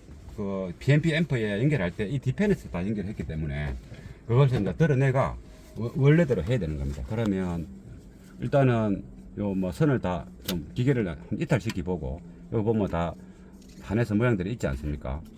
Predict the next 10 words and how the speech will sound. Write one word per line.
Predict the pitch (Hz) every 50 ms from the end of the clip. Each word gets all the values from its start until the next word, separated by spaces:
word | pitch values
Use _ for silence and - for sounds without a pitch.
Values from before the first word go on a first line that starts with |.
| - - -
이런 | 87 90 92 92
걸 | 90 87 80
좀 | 78 76 69 69 71 85 78 -
일단 | - - 78
다 | 65 65 -
빼버리고 | 76 90 117 120 131 98 78 65 67 69 80 - - - - - - - - - - - - - - - - - - - - - - - - - - - - - - - - - - - - - - - - - - - - - - - - - - - - - - - - - - - - - - - - 95 87 80 - - - 143
요거는 | 87 85 80 80
이제 | 78 78 64 62 - - - - - - - - - - - -
회색이 | 156 151 - 107 85 69 64 57 53 - - - - - - - - - - -
바깥쪽이고, | - 78 82 - - 104 98 78 78 69 71 90 107 113